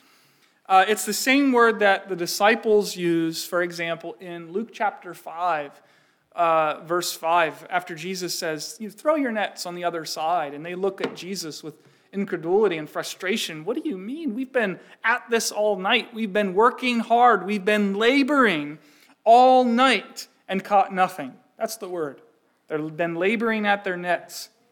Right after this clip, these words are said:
See, it's not, it's not a glamorous thing. It, it comes, this kind of labor, it comes without prestige. They're just laborers not known for their power or their brilliance. Uh, he commends the household of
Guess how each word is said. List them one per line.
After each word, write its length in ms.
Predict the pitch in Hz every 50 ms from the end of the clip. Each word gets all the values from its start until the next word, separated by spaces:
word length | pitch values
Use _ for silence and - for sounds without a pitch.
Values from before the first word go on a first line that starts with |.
| _ _ _ _ _ _ _ _ _ _ _
See, 100 | - -
it's 160 | 196 190 -
not, 380 | 226 233 247 233 - - - - - - -
it's 140 | - 160 170
not 120 | 220 254 254
a 40 |
glamorous 680 | 220 180 180 196 202 220 226 226 214 196 185 - - -
thing. 280 | - 160 139 131 135 151
It, 160 | 175 - _
it 220 | - 208 208 202 -
comes, 400 | - - 214 214 220 220 208 -
this 140 | 226 -
kind 140 | - 226 214
of 80 | 214 196
labor, 180 | 214 208 202
it 100 | 208 202
comes 260 | 202 - 165 233 233 156
without 380 | 165 160 - 202 202 202 -
prestige. 1000 | - 196 190 - - - - 196 190 202 208 190 160 131 131 143 - - - - _ _ _ _ _ _ _ _ _ _ -
They're 140 | 180 180
just 440 | 170 - 175 220 240 247 240 240 -
laborers 1040 | 202 196 190 208 220 262 277 254 202 214 175 156 156 160 165 185 220 214 - - - _ _ _ _ _ _
not 680 | - 156 160 175 190 208 226 220 - - - - - 185
known 520 | 170 175 180 180 180 175 175 180 180 185
for 160 | - _ - 151
their 120 | 139 139
power 720 | - - - - 196 196 208 202 208 208 202 202 196 196 - - _ _ _
or 120 | - 170 170
their 140 | 165 170
brilliance. 880 | 160 151 156 165 165 165 170 156 143 131 127 - _ - - - - - _ _ _ _ _ _ _ _ _ _ _ _ _ _ _ - - - -
Uh, 120 | 196 202
he 120 | 202 214 226
commends 440 | - 240 220 220 220 233 233 220
the 80 | - 214
household 520 | 185 208 233 226 208 - - 226 214 208
of 180 | 214 208 190 -